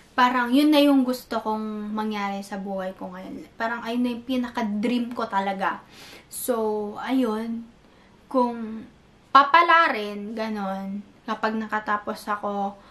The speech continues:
Pero, ayun yung dream job ko na ngayon, maging business owner. And,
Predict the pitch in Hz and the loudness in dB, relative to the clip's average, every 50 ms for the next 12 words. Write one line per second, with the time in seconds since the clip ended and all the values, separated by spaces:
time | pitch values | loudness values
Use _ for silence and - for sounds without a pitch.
0 | - - - - - - - 294 294 302 302 311 294 285 285 269 - 269 294 320 | -20 -20 -20 -20 -20 -10 -4 -2 0 0 0 0 0 2 2 2 2 2 2 2
1 | 339 339 349 339 339 339 330 330 311 269 247 269 262 262 277 277 269 254 - - | 2 2 2 0 0 -2 -2 -2 -2 0 2 2 2 4 4 4 4 2 0 -6
2 | 226 220 208 202 - 226 226 220 214 208 202 196 196 190 190 190 196 202 214 220 | -6 -6 -6 -4 -4 -4 -2 -2 -2 -2 -4 -4 -6 -6 -6 -6 -6 -6 -6 -6
3 | 208 202 196 202 208 202 196 202 196 202 208 - - - 208 202 196 - - - | -6 -6 -6 -6 -6 -4 -4 -4 -6 -6 -8 -8 -8 -8 -8 -8 -8 -10 -8 -6
4 | 190 190 190 190 185 190 196 214 247 294 320 - - - - - - - _ - | -6 -4 -4 -6 -6 -6 -6 -4 -4 -4 -6 -8 -12 -18 -20 -20 -20 -20 _ -14
5 | 233 214 208 208 208 202 202 202 202 202 208 | -10 -8 -6 -6 -6 -6 -6 -6 -6 -8 -8